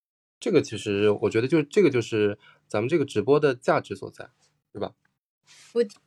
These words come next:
Speaker 2: 到底层逻辑是什么？底层逻辑是他有四，五万的私欲啊。潇潇姐有再好的理念，我可能都不一定能招到一百个人。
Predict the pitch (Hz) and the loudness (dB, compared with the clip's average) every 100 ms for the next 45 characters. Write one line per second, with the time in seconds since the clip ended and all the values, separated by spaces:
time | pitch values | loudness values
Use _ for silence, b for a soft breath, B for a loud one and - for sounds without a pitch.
0 | - 285 277 202 202 233 214 214 240 226 | -2 -2 -2 -8 -4 0 0 0 -8 -8
1 | 220 185 175 165 - - 214 277 262 208 | -8 -10 -10 -10 -10 -8 -2 0 2 0
2 | 208 240 233 - 247 220 190 - - 196 | -2 -4 -4 -2 2 2 2 -6 -10 -8
3 | 165 226 233 202 202 - 226 240 240 175 | 2 2 4 -2 -4 -8 -8 -8 -4 -4
4 | 135 - _ _ _ _ _ - - 294 | -4 -8 _ _ _ _ _ -6 0 2
5 | 302 285 220 208 247 277 - 180 196 202 | 2 2 2 2 0 -2 -2 -4 -2 -4
6 | 175 196 202 202 220 202 175 196 240 240 | -6 -4 -2 -2 -4 -6 -8 2 2 2
7 | 262 214 226 190 175 208 220 220 202 214 | -6 -4 -2 -2 -2 0 0 0 -2 -4
8 | 175 143 175 170 151 175 | -6 -4 -4 -4 -6 -8